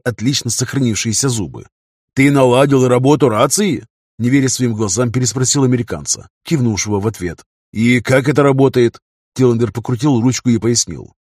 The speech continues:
"Это простейший генератор из электромоторчика подачи топлива в двигатель. Сделав ему ручной привод, я подаю ток в аккумулятор,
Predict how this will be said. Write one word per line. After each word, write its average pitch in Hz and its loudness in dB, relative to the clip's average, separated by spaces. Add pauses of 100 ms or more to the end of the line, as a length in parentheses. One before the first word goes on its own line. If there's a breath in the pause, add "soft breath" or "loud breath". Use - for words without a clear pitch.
(200)
"Это 131 0
простейший 123 0
генератор 139 0
из 110 -2
электромоторчика 123 0
подачи 110 0
топлива 131 2
в 123 0
двигатель. 80 -8 (240)
Сделав 120 2
ему 123 0
ручной 123 0
привод, 113 0
я 104 0
подаю 123 2
ток 117 -2
в 120 -4
аккумулятор, 123 -2